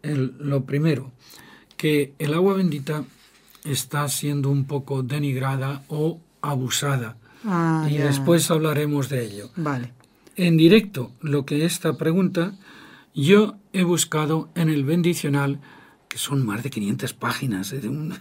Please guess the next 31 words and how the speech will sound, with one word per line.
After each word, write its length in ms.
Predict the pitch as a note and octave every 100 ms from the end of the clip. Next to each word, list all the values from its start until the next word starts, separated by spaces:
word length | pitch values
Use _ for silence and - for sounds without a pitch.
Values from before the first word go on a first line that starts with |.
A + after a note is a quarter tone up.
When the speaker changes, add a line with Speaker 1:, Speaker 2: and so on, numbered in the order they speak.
| E3+
Speaker 1:
<laughs> 140 | C3+
libro, 420 | F#3+ - F3 - - - -
Speaker 2:
Padre, 200 | E3 F3+
Speaker 1:
donde 180 | E3 E3
Speaker 2:
para 100 | G3
Speaker 1:
están 260 | G3+ G#3
Speaker 2:
esto, 100 | G#3
Speaker 1:
todas 260 | A3 A#3 G#3
las 160 | F#3
Speaker 2:
caramba. 220 | D#3 E3+ F#3+
Speaker 1:
bendiciones 640 | F3+ F3+ G3+ F3+ D3+ - - -
que 180 | F3+
hay. 280 | G3+ E3+ C3+ - - - - - -
Bueno, 340 | D#3+ F#3+ D#3+ B2+ -
pues 360 | E3 E3 - - - E3
ya 180 | D3 F3
explicaré 540 | F3 - E3+ D#3 E3 E3
un 120 | C#3+
poco 300 | E3+ C3+ D3+
de 120 | D3
eso. 200 | C#3 -
Speaker 2:
Sí. 380 | F#3 E3 D3+ D3 C#3+ - _ -
Speaker 1:
Lo, 320 | F3+ D#3+ E3 -
lo 260 | F3+ E3 D#3
que 280 | E3 D#3+ -
ella 480 | G3 A#3 A3+ F#3 - -
dice 520 | D3+ F#3+ F#3+ D3+ D3
en 140 | E3+
concreto, 720 | E3+ D#3+ C#3+ D3+ C#3 C#3 C3+ - _ - - - - - - -
hay 320 | F3+ F3+ F#3 -
dos 600 | D#3 D#3 D3 C#3 - -